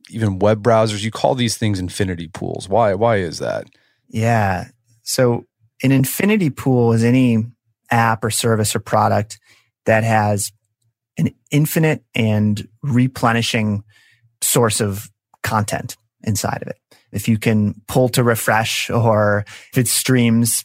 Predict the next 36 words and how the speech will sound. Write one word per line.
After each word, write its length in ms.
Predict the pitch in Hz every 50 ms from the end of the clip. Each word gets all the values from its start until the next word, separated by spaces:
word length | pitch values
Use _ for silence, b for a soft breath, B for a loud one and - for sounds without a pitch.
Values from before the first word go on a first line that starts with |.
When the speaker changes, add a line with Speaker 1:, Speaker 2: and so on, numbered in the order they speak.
| - _ _ -
Speaker 2:
nonstop, 800 | 123 110 110 107 107 107 - - 110 104 101 101 104 101 -
you 60 | 113 107
know, 240 | 104 101 101 101 98 B B B B B
you 60 | 107
know, 80 | 101 98
like 180 | 101 101 101
the, 220 | - 104 101 95 87 -
the 80 | - 110
Netflix 560 | 113 117 117 - - - 120 107 - - 123
example 460 | 107 107 117 104 104 104 - 110 101
of, 240 | 101 101 98 98 - -
of 240 | - 107 98 101 -
starting 480 | - - - - 131 120 120 113 117
the 80 | 110 107
next 300 | 107 107 104 - - - -
episode 720 | 113 107 - 110 - - 113 104 101 101 101 98 101 - - - - -
right 340 | - 117 113 117 123 120 113
after 280 | 113 104 - - 120 104
the 120 | 104 101
previous 460 | 95 - - 113 104 107 104 101 -
one 220 | 110 101 98 98 98
ends, 480 | - 104 104 101 98 95 101 - - B B B B B B B
that's 200 | - 127 151 -
an 60 | 190 180
infinity 420 | 160 135 - 135 120 117 107 104
pool. 260 | 98 - 104 98 95
And 100 | 98 107
we, 120 | 110 113 87
we 180 | 120 120 110
kinda 300 | - - - 131 120 110
came 160 | - 127 117
up 100 | 110 101
with 80 | - 113
that 140 | 110 107 104
term 240 | - - 110 104 101
because, 480 | 101 98 95 - 107 101 101 98 -